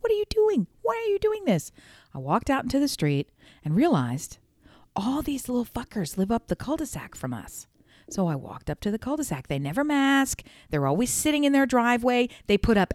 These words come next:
amplifiers on poles like they're a band, and they use the cul-de-sac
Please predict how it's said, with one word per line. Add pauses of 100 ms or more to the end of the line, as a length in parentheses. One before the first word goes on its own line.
amplifiers
on
poles
like
they're
a
band, (240)
and
they
use
the
cul-de-sac